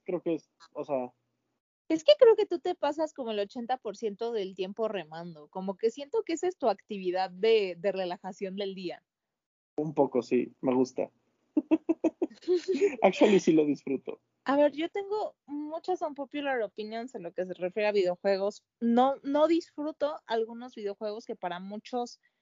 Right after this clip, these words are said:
Speaker 2: pueden ser, mm, pues, mm, fuente de gran diversión, o sea, y tengo
Speaker 1: Ujú.
Speaker 2: opiniones muy controversiales. No
Speaker 1: Ujú.
Speaker 2: disfruto Sma-, o sea, no su-, no, no, no disfruto Super Smash, no
Speaker 1: Mm.
Speaker 2: disfruto Ninja Storm,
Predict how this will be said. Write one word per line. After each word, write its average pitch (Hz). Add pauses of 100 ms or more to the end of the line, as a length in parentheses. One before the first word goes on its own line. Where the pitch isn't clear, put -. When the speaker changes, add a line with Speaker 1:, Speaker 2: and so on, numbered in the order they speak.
(380)
Speaker 2:
pueden 233
ser, 220 (280)
mm, 226 (600)
pues, 262 (160)
mm, 240 (440)
fuente 285
de 285
gran 247
diversión, 226
o 185
sea, 202 (280)
y 262
tengo 285
Speaker 1:
Ujú. 302
Speaker 2:
opiniones 247
muy 233
controversiales. 196 (640)
No 240
Speaker 1:
Ujú. 294
Speaker 2:
disfruto 269
Sma-, 208
o 226
sea, 240
no 254
su-, 320 (160)
no, 247
no, 269
no 262
disfruto 285
Super 202
Smash, - (580)
no 262
Speaker 1:
Mm. 269
Speaker 2:
disfruto 240
Ninja 220
Storm, 220